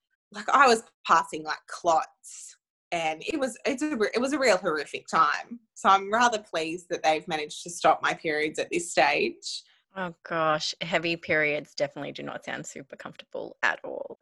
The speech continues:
Speaker 1: No, and not in Australia when it's hot and sticky and no,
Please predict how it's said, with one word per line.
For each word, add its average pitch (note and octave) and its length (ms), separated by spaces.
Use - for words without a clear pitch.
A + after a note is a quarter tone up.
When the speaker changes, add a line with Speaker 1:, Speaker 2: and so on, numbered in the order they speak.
Speaker 1:
No, C#4+ 440
and C4+ 140
not C4+ 220
in D4+ 100
Australia G3+ 560
when F#3 140
it's F3+ 240
hot G3 440
and D3+ 160
sticky F3 920
and D#3+ 440
no, E3+ 260